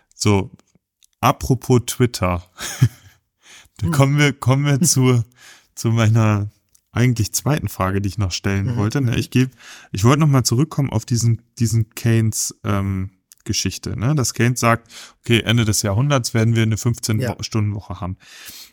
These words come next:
Speaker 1: Hat jetzt diese Entstehung von Bullshit-Jobs und so weiter, ne, und der Umstand, dass wir eben flächendeckend noch keine fünfzehn Stunden Woche
Speaker 2: Ja.
Speaker 1: haben, damit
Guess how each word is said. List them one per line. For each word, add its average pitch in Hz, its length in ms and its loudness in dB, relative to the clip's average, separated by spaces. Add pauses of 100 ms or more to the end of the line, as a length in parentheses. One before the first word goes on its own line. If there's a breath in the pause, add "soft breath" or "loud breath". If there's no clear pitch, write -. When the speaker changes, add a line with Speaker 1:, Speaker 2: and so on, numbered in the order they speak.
Speaker 1:
Hat 135 220 -2
jetzt - 280 0
diese 139 560 2
Entstehung 165 560 2
von 113 360 0
Bullshit-Jobs 127 960 0
und 101 160 -6
so 90 160 -8
weiter, 120 540 -4 (260)
ne, 131 260 0
und 117 240 2
der 113 140 2
Umstand, 120 460 0
dass - 160 0
wir 101 100 0
eben 113 320 2 (500 loud breath)
flächendeckend 110 560 0
noch 92 140 -8
keine 170 300 2
fünfzehn 95 440 -4
Stunden 90 440 -2
Woche 90 220 -6
Speaker 2:
Ja. 87 80 -10
Speaker 1:
haben, 98 420 -2 (340 loud breath)
damit 143 300 2